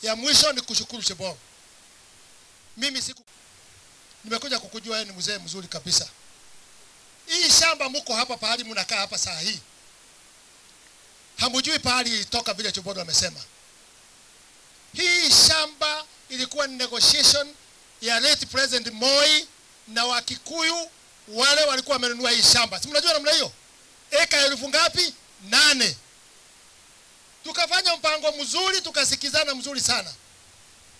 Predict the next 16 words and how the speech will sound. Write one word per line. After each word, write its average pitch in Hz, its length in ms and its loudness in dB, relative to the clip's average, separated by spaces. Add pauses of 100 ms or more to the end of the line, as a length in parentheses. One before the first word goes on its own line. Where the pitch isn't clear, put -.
Hawa 349 300 2
Wakikuyu 320 540 -4
waachie 277 400 2
nyinyi 285 260 -2
hii 262 80 2
shamba, 269 300 4
watu 254 200 -2
waliotoka 226 440 -4
Baringo 254 380 -2
na 233 80 -4
wengine. 196 440 -4 (580)
Waende 311 300 4
wachukue 294 420 2
shamba 302 260 4
ya 277 80 2
wapi? 339 280 2